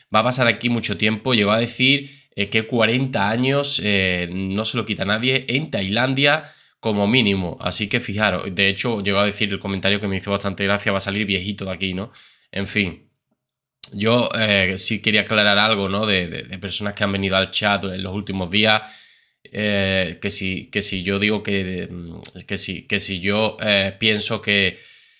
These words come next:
Daniel Sancho tiene presunción de inocencia, que si lo digo, si no lo digo. Vamos a ver, hasta que el juez no dictamine,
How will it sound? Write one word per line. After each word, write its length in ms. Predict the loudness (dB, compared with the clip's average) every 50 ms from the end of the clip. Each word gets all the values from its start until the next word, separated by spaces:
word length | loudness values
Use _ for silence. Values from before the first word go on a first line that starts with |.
| _ _ _ -6
Daniel 280 | -4 -2 0 0 0 2
Sancho 640 | 2 2 2 0 0 0 2 2 0 0 -2 -6 -4
tiene 220 | -2 0 0 0
presunción 500 | 0 -2 -4 -4 -4 -4 -4 -4 -2 -2
de 80 | 0 0
inocencia, 920 | 0 0 0 0 0 0 0 0 0 0 0 0 0 0 0 2 0 0 0
que 80 | -2 -2
si 140 | -2 -2 -2
lo 120 | -4 -2
digo, 240 | -2 0 0 0 -2
si 140 | -2 -2 -2
no 100 | 0 0
lo 140 | 0 0
digo. 640 | 0 0 0 0 0 0 0 -2 -4 -10 _ _ _ _
Vamos 420 | -18 -16 -12 -10 -8 -6 -6 -4 -4
a 60 | -4
ver, 120 | -4 -4 -4
hasta 340 | -8 -6 -6 -4 -4 -4 -4
que 80 | -2 -4
el 80 | -4
juez 260 | -4 -4 -2 0 2
no 200 | 2 2 0 0
dictamine, 800 | 0 -2 -4 -2 -2 -2 0 0 0 -2 0 0 0 0 -2 -6